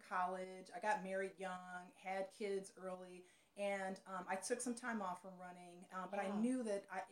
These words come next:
Speaker 1: I felt like it was missing from my life. So I
Speaker 2: Yes.
Speaker 1: was traveling internationally and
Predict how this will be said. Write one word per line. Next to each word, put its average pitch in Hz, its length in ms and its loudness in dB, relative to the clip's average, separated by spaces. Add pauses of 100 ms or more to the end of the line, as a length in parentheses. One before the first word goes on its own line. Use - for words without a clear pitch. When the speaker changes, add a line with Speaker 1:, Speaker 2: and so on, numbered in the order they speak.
(200)
Speaker 1:
I - 40 -8
felt 226 220 2
like 190 140 -2
it 190 100 -6
was 165 140 -10
missing 185 400 -6
from 170 140 -10
my 170 180 -10
life. 175 200 2
So 190 100 12
I 190 40 12
Speaker 2:
Yes. 185 260 8
Speaker 1:
was 190 140 0
traveling 190 400 2
internationally 185 760 -8
and 165 80 -6